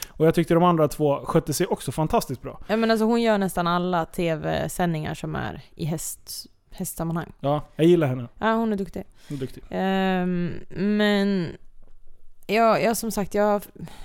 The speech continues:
Speaker 2: jag förstår dig. Kan jag, jag, jag tycker
Speaker 1: Ah, skit
Speaker 2: jag,
Speaker 1: i det, vi behöver inte hänga
Speaker 2: nej,
Speaker 1: kvar
Speaker 2: men jag
Speaker 1: vid
Speaker 2: tycker att det
Speaker 1: vilket
Speaker 2: är
Speaker 1: tid.
Speaker 2: intressant,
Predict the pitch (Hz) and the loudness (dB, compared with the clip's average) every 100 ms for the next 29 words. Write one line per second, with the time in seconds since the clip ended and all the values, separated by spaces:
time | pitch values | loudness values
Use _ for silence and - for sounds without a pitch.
0 | - - 214 202 - 226 165 147 - - | -10 -6 -4 -4 -4 -2 -2 -4 -8 -14
1 | _ _ - - - 180 160 - - 175 | _ _ -20 -10 -2 0 0 -4 -2 -2
2 | - 196 214 254 160 214 - 240 - 233 | 0 0 2 4 4 4 6 6 6 4
3 | 175 180 196 190 190 185 277 277 170 151 | 4 6 4 6 4 6 8 8 8 6
4 | 160 226 143 233 285 - 180 202 190 226 | 4 4 4 4 4 4 2 2 0 0
5 | 196 190 202 | 0 0 -6